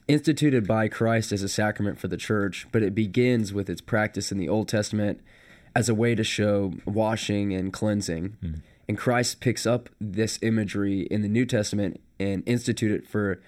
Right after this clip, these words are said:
Speaker 1: the church as a sign and seal of his purifying work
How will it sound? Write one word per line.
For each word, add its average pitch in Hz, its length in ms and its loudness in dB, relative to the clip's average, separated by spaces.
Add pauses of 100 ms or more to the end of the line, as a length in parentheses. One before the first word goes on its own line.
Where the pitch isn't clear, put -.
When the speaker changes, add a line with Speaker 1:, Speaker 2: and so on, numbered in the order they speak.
(180)
Speaker 1:
the 101 80 -2
church 107 480 0
as 101 140 0
a 95 80 -4
sign 110 440 0
and 92 160 -2
seal 98 480 -2 (440)
of 101 320 -2 (160)
his 131 440 2
purifying 101 720 -2
work 95 400 -4